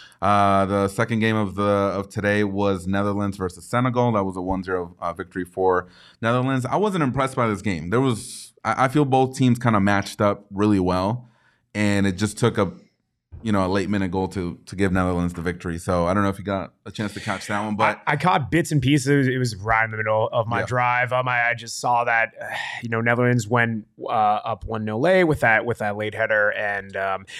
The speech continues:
Speaker 2: I mean, it's just, it's just crazy. You just want, I hate playing the game of what ifs. Like, what if Sadio Ma-, Sadio Mane
Speaker 1: That's,
Speaker 2: was
Speaker 1: that's
Speaker 2: here,
Speaker 1: exactly
Speaker 2: man?
Speaker 1: what
Speaker 2: It's
Speaker 1: I was
Speaker 2: just, he's a,
Speaker 1: saying the
Speaker 2: he's a
Speaker 1: entire
Speaker 2: game breaker.
Speaker 1: time.
Speaker 2: He's a game breaker.
Speaker 1: Mm-hmm.
Speaker 2: He is. He
Speaker 1: Yeah.
Speaker 2: is.
Speaker 1: Yeah, and I wanted to see that, uh, Virgil van Dijk versus Mane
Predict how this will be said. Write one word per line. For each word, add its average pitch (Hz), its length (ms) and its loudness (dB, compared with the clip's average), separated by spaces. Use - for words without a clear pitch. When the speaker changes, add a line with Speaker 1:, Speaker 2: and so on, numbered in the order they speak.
Speaker 2:
I 143 60 2
mean, 185 140 4
it's 151 80 2
just, 202 140 2
it's 151 100 -4
just 214 160 0
crazy. 175 320 2
You 165 160 0
just 175 240 0
want, 165 200 2
I 147 60 0
hate 147 220 2
playing 120 180 0
the 101 80 -4
game 104 240 -6
of 95 100 -12
what 98 160 -2
ifs. 101 240 0
Like, 143 160 -4
what 180 80 0
if 131 60 2
Sadio 95 340 -2
Ma-, 92 180 -4
Sadio 120 380 -2
Mane 98 100 -8
Speaker 1:
That's, 135 200 -2
Speaker 2:
was 120 160 -2
Speaker 1:
that's 156 120 0
Speaker 2:
here, 175 200 0
Speaker 1:
exactly 180 320 0
Speaker 2:
man? - 20 2
Speaker 1:
what - 0 -
Speaker 2:
It's 156 60 2
Speaker 1:
I - 20 2
was - 140 -2
Speaker 2:
just, - 20 -6
he's 160 80 0
a, 170 60 0
Speaker 1:
saying - 100 0
the 139 60 0
Speaker 2:
he's 131 100 0
a - 60 2
Speaker 1:
entire - 180 2
Speaker 2:
game 247 120 0
breaker. 202 180 0
Speaker 1:
time. 147 100 -6
Speaker 2:
He's 175 140 -6
a 202 40 -12
game 180 280 2
breaker. 107 240 -4
Speaker 1:
Mm-hmm. 110 260 -10
Speaker 2:
He 156 140 2
is. 123 560 -2
He 135 80 0
Speaker 1:
Yeah. 135 160 4
Speaker 2:
is. - 280 -6
Speaker 1:
Yeah, 101 180 4
and 101 80 2
I 107 60 4
wanted 123 260 4
to 113 60 -6
see 117 160 -2
that, 104 180 4
uh, 95 300 4
Virgil 98 320 0
van 92 240 0
Dijk 92 240 2
versus 90 260 -4
Mane 90 220 2